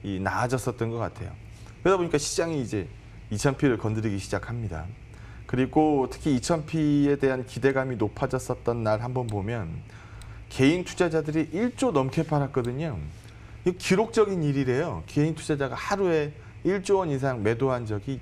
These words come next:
이제 없다라고 하니까 기록적인 일이랍니다. 근데 그날 해당되는 날 보면은 외국인이 삼천육백억 샀고 기관이 팔천오백억 정도 샀거든요.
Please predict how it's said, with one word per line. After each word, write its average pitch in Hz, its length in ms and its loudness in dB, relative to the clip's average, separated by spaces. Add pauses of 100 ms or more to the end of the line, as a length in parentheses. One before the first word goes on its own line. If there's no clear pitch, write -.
(120)
이제 - 180 -8
없다라고 104 500 2
하니까 87 460 -6 (540)
기록적인 160 580 2
일이랍니다. 87 640 -4 (720)
근데 175 80 2
그날 180 320 4
해당되는 190 520 2
날 143 160 4
보면은 127 520 -2 (320)
외국인이 127 480 4
삼천육백억 120 760 0
샀고 120 440 -4 (500)
기관이 127 360 2
팔천오백억 110 720 -2
정도 95 200 -4
샀거든요. 92 420 -6